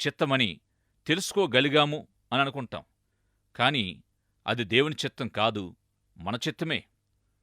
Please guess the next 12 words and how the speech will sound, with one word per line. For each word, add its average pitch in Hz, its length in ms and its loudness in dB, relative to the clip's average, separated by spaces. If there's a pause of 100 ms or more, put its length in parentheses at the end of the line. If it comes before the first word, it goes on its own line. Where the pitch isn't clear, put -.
(300)
అయితే 123 280 0
ప్రభు 156 580 -2 (440)
యోహాను 143 400 2
సువార్త 139 500 -2 (640)
ఏడో 170 300 2
అధ్యాయం 127 480 0 (640)
పదిహేడవ 185 360 2
వచనములో, 131 500 -2 (640)
"ఎవడైనా 190 560 2 (520)
దేవుని 196 420 2
చిత్తం - 460 -2 (680)
చేయగోరితే 135 680 2